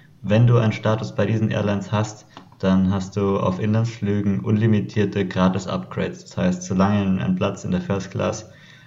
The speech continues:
verfügbar ist und auf den inneramerikanischen Flügen besteht die First Class ja auch aus richtigen, äh, First Class, Domestic First Class, natürlich nicht vergleichbar mit einer Lufthansa First Class, aber durchaus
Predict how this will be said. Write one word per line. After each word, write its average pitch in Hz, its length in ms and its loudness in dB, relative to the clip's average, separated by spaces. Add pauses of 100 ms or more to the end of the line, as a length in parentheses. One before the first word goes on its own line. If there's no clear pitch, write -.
(140)
verfügbar 131 500 0
ist 123 160 0
und 98 120 -2
auf 92 120 -4
den 95 180 -4
inneramerikanischen 98 720 -2
Flügen 101 300 -2
besteht 92 280 -4
die 98 80 0
First 92 300 -2
Class 104 200 -6
ja 98 100 -2
auch 90 180 -6
aus - 240 -8
richtigen, 113 520 0 (440)
äh, 95 360 0
First 101 360 -2
Class, 107 260 0 (180)
Domestic 92 420 2
First 101 240 -6
Class, - 160 -6
natürlich - 280 -8
nicht 95 120 -4
vergleichbar 92 480 -2
mit - 100 -10
einer 95 240 -4
Lufthansa 110 440 2
First 117 260 2
Class, 123 180 -2
aber 98 120 -2
durchaus 95 400 -2